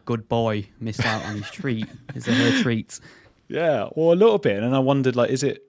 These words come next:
Speaker 2: is that weird to loiter? I can only ever do that with my girlfriend. I couldn't go and loiter in parks to hand out chew toys to dogs or do snacks to dogs.
Speaker 1: I think,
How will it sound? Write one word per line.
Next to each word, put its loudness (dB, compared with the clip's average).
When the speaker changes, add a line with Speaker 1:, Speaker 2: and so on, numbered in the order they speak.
Speaker 2:
is -4
that -2
weird 2
to -6
loiter? 2
I 2
can 0
only 6
ever 6
do 4
that 4
with 2
my 0
girlfriend. 0
I -8
couldn't 0
go 2
and 2
loiter 0
in -2
parks -2
to -8
hand -6
out -4
chew 0
toys 0
to -8
dogs -4
or -8
do -4
snacks -6
to -14
dogs. -10
Speaker 1:
I -2
think, 0